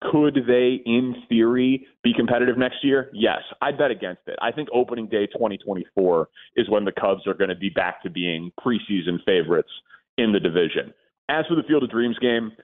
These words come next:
it's very cool. I commend baseball for putting on the show, miking up the players, putting in the four K cameras, coming up with a creative, you know, their version of the Winter Classic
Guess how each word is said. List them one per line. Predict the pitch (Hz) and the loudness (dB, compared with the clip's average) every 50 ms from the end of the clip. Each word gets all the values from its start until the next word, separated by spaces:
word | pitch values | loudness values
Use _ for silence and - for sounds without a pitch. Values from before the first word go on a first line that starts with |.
| _ _ _ _ _ _ _ - | _ _ _ _ _ _ _ -4
it's | - 156 - 117 | -4 -4 -2 0
very | 135 139 131 127 123 | 0 0 0 0 -2
cool. | - 147 143 139 143 147 165 156 147 _ - | -2 0 2 4 4 2 2 0 -6 _ -8
I | 110 110 107 | -6 -6 -6
commend | - - 117 110 110 113 113 107 101 | -4 -6 -2 -2 0 -2 -2 -2 0
baseball | 107 107 113 117 - - 123 120 120 120 123 120 120 - _ | 2 2 2 0 -2 0 2 2 4 4 2 0 -2 -6 _
for | - 117 107 104 98 98 95 90 - - | -4 -2 0 2 2 2 2 0 0 -2
putting | 131 117 113 107 | 0 0 0 0
on | 107 104 104 101 | 0 -2 -2 -2
the | 98 - - - | -6 -12 -10 -2
show, | 123 123 117 117 113 113 113 110 107 _ 104 107 | 0 2 2 2 2 2 2 0 -2 _ -2 -2
miking | 107 104 - 107 107 101 | -2 -2 -4 -4 -2 -2
up | 98 - - | -2 -2 -4
the | 98 | -16
players, | _ - 117 113 113 110 110 107 107 107 104 - _ - | _ -2 0 2 2 4 4 2 2 0 -2 -6 _ -2
putting | 127 117 107 101 | 0 0 0 0
in | 104 104 | -2 -4
the | 104 101 - - | -4 -6 -2 0
four | 107 104 104 - | 2 2 2 2
K | - 110 95 90 - | 0 0 -2 0 0
cameras, | - 110 107 104 104 107 101 101 98 98 98 98 - _ _ - | -2 -2 0 0 -2 0 0 0 2 0 -2 -6 -12 _ _ -6
coming | - 120 107 107 104 | -4 -2 0 2 0
up | 104 - | 0 0
with | 104 92 | 0 -4
a | - | -4
creative, | - - - 113 104 104 104 104 104 101 104 98 101 101 98 95 _ _ _ _ _ _ _ | -4 -4 -2 0 2 4 4 4 4 4 4 2 2 0 -2 -4 _ _ _ _ _ _ _
you | - 110 | -6 -2
know, | 110 104 98 95 95 92 92 | 0 2 2 2 0 0 0
their | 107 107 107 107 | 0 2 2 2
version | 107 107 107 104 104 101 98 107 104 104 | 0 -2 -2 -2 -2 -2 -4 -6 -8 -4
of | - 92 101 104 92 92 | -2 0 0 -2 -2 -2
the | 92 104 | -4 -2
Winter | 92 104 104 104 - 107 95 | 0 0 -2 -2 -2 -4 -4
Classic | - 98 - 95 95 101 98 - - - 110 104 101 | -4 -4 -4 -2 -2 -2 -4 -6 -6 -4 -2 -2 -2